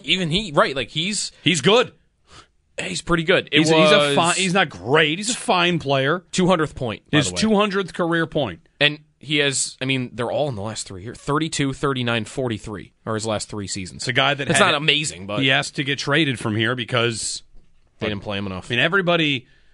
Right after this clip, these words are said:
Speaker 1: Yeah.
Speaker 2: that's come through has kinda seen what's going on. There's a point to be made about Middlestat. Like,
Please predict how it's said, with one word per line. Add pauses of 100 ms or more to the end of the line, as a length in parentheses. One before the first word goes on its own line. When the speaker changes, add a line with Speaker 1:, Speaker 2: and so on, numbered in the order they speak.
(120)
Speaker 1:
Yeah.
Speaker 2:
that's
come
through
has
kinda
seen
what's
going
on. (880)
There's
a
point
to
be
made
about
Middlestat.
Like,